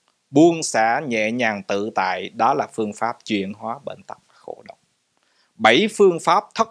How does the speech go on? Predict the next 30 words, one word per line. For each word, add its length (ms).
giác 240
chi 160
này 320
giúp 260
cho 180
chúng 200
ta 260
đạt 300
được 240
tự 260
mình 220
làm 380
bác 220
sĩ 300
trị 160
liệu 240
cho 120
bản 300
thân. 120
Niệm, 440
trạch 220
pháp, 420
tinh 240
tấn, 340
hỷ, 440
khinh 220
an, 460
định 260
và, 300
định 140